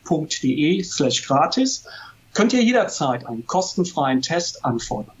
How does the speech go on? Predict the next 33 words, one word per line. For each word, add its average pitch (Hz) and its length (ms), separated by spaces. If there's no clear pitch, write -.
Ihr 156 100
bekommt 240 380
dann 202 160
zwei 208 460
aktuelle 151 440
Ausgaben 202 540
und 277 280
Zugang 165 600
zu - 140
den 135 140
umfangreichen 180 840
Online-Inhalten 170 1000
aus 147 300
der 160 200
A 160 120
I 170 100
B. 113 240
Dazu 127 220
zählen 147 360
ein 139 120
Archiv, 202 600
eine 131 180
Beta 143 240
V 131 200
G 185 160
Kommentierung 185 800
und 262 320
jede 196 200
Menge 156 220
Arbeitshilfen 180 680
sowie 143 300
umfangreiche 160 720
Rechtsprechung. - 640